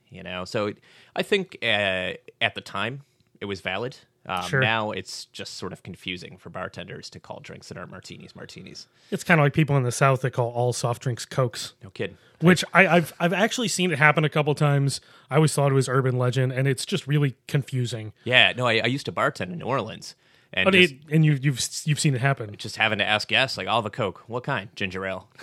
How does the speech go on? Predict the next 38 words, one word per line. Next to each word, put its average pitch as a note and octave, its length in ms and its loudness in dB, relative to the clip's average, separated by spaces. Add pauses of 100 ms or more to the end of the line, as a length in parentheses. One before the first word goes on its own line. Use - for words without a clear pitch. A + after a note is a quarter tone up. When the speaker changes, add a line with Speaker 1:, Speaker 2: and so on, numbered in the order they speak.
Speaker 1:
<laughs> - 220 -6
Speaker 2:
Ginger D3+ 300 4
ale C3 140 2
Coke, C3 260 2
obviously. C3+ 440 2
Speaker 1:
<laughs> - 100 -6
Yeah. G#2+ 120 -10
Well, D4+ 260 -10
this - 180 -6
could - 100 8
have F#3 60 2
been C3 80 -2
a - 20 -4
shorter D3 240 0
conversation. B2 600 -4
<laughs> - 160 -2
You G3+ 140 4
know? F#3 380 4 (1700)
Speaker 2:
I A#3 60 0
mean, A3 100 0
it, G#3 180 2
that's, F#3+ 200 4
it's F3+ 200 0
such - 180 0
a F3+ 60 4
weird D3 380 4
regional C3+ 420 2
thing, C#3+ 200 2
and C3 80 -2
obviously, C3 600 2 (720)
and B2 500 0 (200)
this D3 180 2
is, B2+ 140 -4
it's C3 160 -2
a C#3 60 -2
great D3 220 4
topic, C#3+ 280 2
is, B2 140 -4